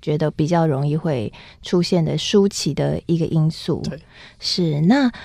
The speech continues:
Speaker 1: 还蛮特别的。那我们来聊聊你那时候，你是台湾唯一跟 AlphaGo 下过棋的棋士嘛？因为我们知道最近有个新闻哦，就是那个中国围棋的第一人，应该说现在应该算世界围棋第一人柯洁，
Speaker 2: 对。
Speaker 1: 他在新闻上直接说，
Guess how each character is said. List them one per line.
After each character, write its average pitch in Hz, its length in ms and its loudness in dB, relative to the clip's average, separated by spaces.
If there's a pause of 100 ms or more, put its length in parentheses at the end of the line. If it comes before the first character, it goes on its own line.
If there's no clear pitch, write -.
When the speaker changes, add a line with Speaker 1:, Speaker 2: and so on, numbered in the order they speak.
Speaker 1:
还 - 120 0
蛮 240 160 6
特 311 180 2
别 170 160 2
的。 147 120 2
那 254 160 6
我 294 60 8
们 185 120 8
来 156 80 4
聊 165 160 4
聊 170 160 4
你 165 160 2
那 196 160 4
时 208 160 -4
候， 175 400 0
你 185 100 4
是 202 120 0
台 190 160 -2
湾 190 160 2
唯 175 120 0
一 190 380 -2
跟 175 380 2
AlphaGo 175 500 -4
下 165 240 -4
过 156 160 -2
棋 - 380 -6
的 78 300 -2
棋 143 340 -2
士 160 320 -2
嘛？ 73 260 -4 (320)
因 311 80 2
为 330 60 6
我 277 40 6
们 214 80 6
知 226 120 0
道 247 120 4
最 240 140 2
近 233 120 4
有 185 100 2
个 165 100 0
新 196 320 2
闻 147 180 0
哦， 147 140 -2
就 185 160 -4
是 190 280 0 (260)
那 214 100 4
个 180 100 4
中 226 220 2
国 208 160 2
围 180 220 -2
棋 - 260 -10
的 160 160 -6
第 202 180 -6
一 180 300 -4
人， 143 360 -10
应 196 100 0
该 220 120 4
说 220 120 2
现 214 160 0
在 196 120 0
应 165 100 -4
该 180 140 -2
算 170 320 -4
世 208 200 -4
界 190 100 0
围 156 140 0
棋 165 120 -6
第 165 160 -6
一 165 80 -4
人 139 200 -8
柯 - 260 -2
洁， 151 400 -4
Speaker 2:
对。 - 60 -20
Speaker 1:
他 196 400 -2
在 196 260 -2
新 208 180 0
闻 175 120 2
上 190 200 4
直 175 240 -4
接 185 280 0
说， 175 400 0